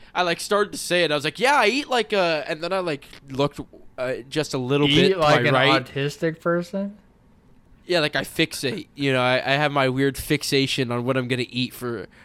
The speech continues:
Speaker 1: for a period of time, and, uh, and then I, I, like, started to
Speaker 2: Shit,
Speaker 1: look,
Speaker 2: I eat the
Speaker 1: and
Speaker 2: same
Speaker 1: I
Speaker 2: way. <laughs> I eat the exact same
Speaker 1: <laughs>
Speaker 2: way. I'm not autistic
Speaker 1: Yeah.
Speaker 2: though, but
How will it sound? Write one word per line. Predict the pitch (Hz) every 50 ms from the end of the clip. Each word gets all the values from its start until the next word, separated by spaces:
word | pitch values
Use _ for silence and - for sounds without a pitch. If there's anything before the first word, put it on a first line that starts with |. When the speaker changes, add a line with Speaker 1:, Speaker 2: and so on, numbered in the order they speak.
| _
Speaker 1:
for | _ - 147 139
a | 127
period | - - 135 127 123 123 120 120
of | 117 -
time, | 135 127 117 117 113 113 120
and, | 120 120 117 117
uh, | 123 123 120 117 113 _ - _ _ _ _ _ _ - _ _ _ _
and | - 139 139
then | 147
I, | 143 143 143 147
I, | 147
like, | 139 131 131 - - - -
started | - - - 170 165 170 160 -
to | 151
Speaker 2:
Shit, | 135 135 139
Speaker 1:
look, | 170 175
Speaker 2:
I | 185 202 208
eat | 214 - 202
the | - 151
Speaker 1:
and | -
Speaker 2:
same | - 202 196 143 135
Speaker 1:
I | 147
Speaker 2:
way. | 196 233 240 175 127 110 107 - - _ -
<laughs> | - - - - 175 -
I | 202 196 -
eat | 220 220 - -
the | 151
exact | 147 143 143 170 180 190 196 -
same | - 160 147 135 123
Speaker 1:
<laughs> | 120 117
Speaker 2:
way. | 113 113 110 110 - - - - - - - - -
I'm | 170 170
not | 202 190 165 151 143 139 131
autistic | - 151 151 147 151 156 156
Speaker 1:
Yeah. | 156 202 233
Speaker 2:
though, | - 151 156 160
but | 151 151 147 - 185 165